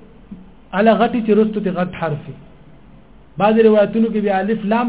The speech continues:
سره هم غټيږي، لام هم ورسره غټ شي. ويقيمون الصلاة. الصلاة. دا ملكي. مصلى. بظ-، بظل-، بظلام.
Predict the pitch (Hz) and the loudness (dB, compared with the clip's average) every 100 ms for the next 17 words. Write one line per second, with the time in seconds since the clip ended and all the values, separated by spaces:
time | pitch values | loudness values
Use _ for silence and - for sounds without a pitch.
0 | 214 214 196 180 175 180 160 151 151 202 | 0 0 0 -2 -4 -6 -6 -6 -2 0
1 | 233 220 208 202 185 185 175 156 151 151 | 2 2 2 -2 -4 -4 -6 -8 -12 -16
2 | - - - 180 190 185 214 220 220 226 | -20 -20 -10 -4 -4 0 4 4 4 4
3 | 226 220 208 214 190 185 185 185 226 254 | 2 2 0 -4 -4 -2 2 6 8 8
4 | 247 226 226 214 - - - - - - | 6 6 2 0 -2 -8 -20 -20 -20 -20
5 | - - - - - - - - - - | -20 -20 -20 -20 -20 -20 -20 -20 -8 -2
6 | 214 - 180 185 180 220 262 247 185 185 | -2 -2 0 4 6 6 8 6 2 -2
7 | 160 - 151 135 131 120 120 120 123 - | -4 -8 -8 -6 -8 -10 -12 -14 -16 -20
8 | - - - - - 170 185 185 220 220 | -20 -20 -20 -18 -4 0 0 4 4 4
9 | 185 180 208 226 247 262 - - - - | 2 4 8 10 10 8 2 -10 -18 -20
10 | - - - - - - - - - - | -20 -20 -20 -20 -20 -20 -20 -20 -20 -18
11 | - 160 185 180 214 214 185 190 196 185 | -6 -2 0 2 2 2 0 2 2 2
12 | 214 247 233 214 208 196 220 - 185 196 | 4 4 2 -2 -2 -6 -8 -4 0 2
13 | 190 240 262 226 202 202 240 254 240 | 4 6 6 2 2 6 6 8 6